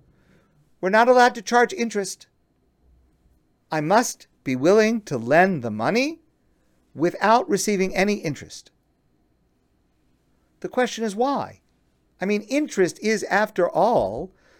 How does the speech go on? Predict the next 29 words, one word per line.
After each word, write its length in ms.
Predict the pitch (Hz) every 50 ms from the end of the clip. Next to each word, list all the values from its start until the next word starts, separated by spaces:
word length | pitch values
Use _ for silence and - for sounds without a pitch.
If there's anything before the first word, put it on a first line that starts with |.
| _
simply 720 | - - - - 269 302 320 - 175 156 151 143 156 214 - _ _ _ _ _ _ _ _ _ _ _ _ _ _
paying 540 | - - 202 233 254 247 240 226 214 208 190
for 580 | - - 165 156 143 131 123 127 143 185 233 - _ _ _ _ -
using 600 | 127 135 165 240 269 247 180 143 190 196 208 202
my 200 | 160 156 160 180
money. 420 | 202 240 302 339 381 - 185 - _ _ _ _ -
I 160 | 165 180 190
have 260 | 202 202 220 208 156
money. 380 | 123 117 104 104 151 240 294 _ _ _ _ _ _ _ _ _ _ _ _ _ _ _ _ _ _ _ _ _ _ _ _ _ _ _ _ _ _ _ _ _ -
I 120 | 160 160
could 220 | - - 175 165 139
invest 520 | 135 123 104 95 160 220 247 - - -
it 160 | 185 190 190 -
and 140 | 147 131
perhaps 340 | - 131 127 151 180 180 - -
earn 180 | 180 170 170 156
a 60 | -
profit, 480 | - - 87 85 - - 185 233 _ _ _ _ _ -
but 100 | 160 156
instead 420 | 147 147 139 - - 202 202 226 214
I'm 140 | 190 170
gonna 160 | 147 160 151 143
lend 260 | 135 147 175 196 180
it 120 | 175 -
to 80 | - 120
you, 260 | 98 95 98 120 165
so 240 | - - 175 160 160
I 140 | 156 156 156
am 160 | 156 147